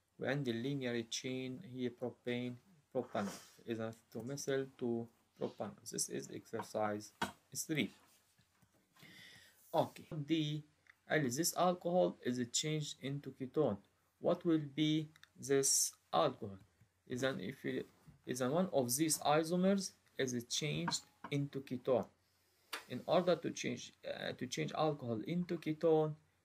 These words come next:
this means the class of the alcohol will be secondary alcohol. The secondary alcohol that,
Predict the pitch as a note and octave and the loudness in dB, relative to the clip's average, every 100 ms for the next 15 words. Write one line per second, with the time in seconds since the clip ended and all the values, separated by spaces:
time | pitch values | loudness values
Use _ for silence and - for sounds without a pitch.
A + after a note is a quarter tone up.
0 | _ B2 D3+ D#3+ D3 D3 D3+ D3 B2 - | _ -2 0 0 -2 -2 -2 0 0 2
1 | C#3+ D#3+ - B2 B2+ C#3 D#3 D3+ D3 C3+ | 2 2 0 -6 -2 -2 -2 -2 -2 0
2 | A#2+ A#2 C#3 C#3 B2 - C3 C3+ C3+ C3 | -2 -2 -2 0 -2 -4 -6 -4 0 2
3 | C3+ C#3 - _ _ _ _ _ _ F3 | 2 -4 -8 _ _ _ _ _ _ 4
4 | E3+ D3 A2 G2 _ _ _ _ _ _ | 4 4 -6 -8 _ _ _ _ _ _
5 | A2 - A#2 F3 G3 F3+ F3 - F3+ F3 | 0 2 2 2 6 4 4 4 4 4
6 | D3+ A2+ G#2 - _ _ _ _ _ _ | -2 -2 -6 -12 _ _ _ _ _ _
7 | G#2 A#2+ B2 G2+ | -8 4 4 4